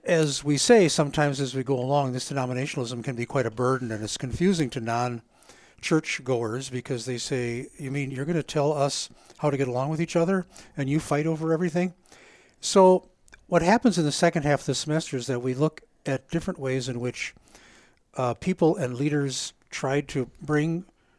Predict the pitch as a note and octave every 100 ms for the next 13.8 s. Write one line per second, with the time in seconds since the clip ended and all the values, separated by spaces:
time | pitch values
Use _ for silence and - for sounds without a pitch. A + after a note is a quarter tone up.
0 | _ D#3+ C#3 C#3 C#3+ B2+ D3+ - C3+ -
1 | B2 - A2 D#3+ E3 B2+ A2 A2+ G#2+ _
2 | - - - _ - D3+ D3+ D#3 E3 D3
3 | - G3+ G#3+ E3 C#3+ - C#3+ C3 D3 C3+
4 | A#2 - B2 A#2 - - - D#3 G3 F#3
5 | D3+ F3+ F3 - F3+ D3+ - - - -
6 | - _ _ E3+ F3+ G#3 A3+ G3+ E3 C#3+
7 | D3+ D#3+ D3+ C#3 C3 B2+ B2 A#2 C#3 C3+
8 | G3+ A3 D3+ E3+ - D#3+ F3 C#3 B2+ C3+
9 | A#2+ B2 A2 A#2+ B2 B2 B2 - A#2+ -
10 | - B2 A2 - - - - - - _
11 | _ - D#3+ - F3 D#3 E3+ D#3+ C#3+ -
12 | F#3+ D3 C3+ D3 - D3 D3 D3+ C3+ -
13 | E3 D#3+ - A#2 C#3+ B2+ G#2+